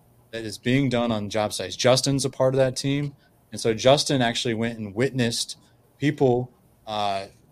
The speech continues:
I think they were welding pipe together in, a, in, like, a chill water, a closed chill water system. And they weren't even working for him. And he's like, "Hey, why do you do it this way? Why do you do it that way? And what if you did this?" And just,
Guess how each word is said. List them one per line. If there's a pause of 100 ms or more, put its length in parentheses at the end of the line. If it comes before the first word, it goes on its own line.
(160)
I
think
they
were
welding
pipe
together
in,
a,
in,
like,
a
chill
water,
a
closed
chill
water
system. (460)
And
they
weren't
even
working
for
him.
And
he's
like,
"Hey,
why
do
you
do
it
this
way?
Why
do
you
do
it
that
way?
And
what
if
you
did
this?"
And
just,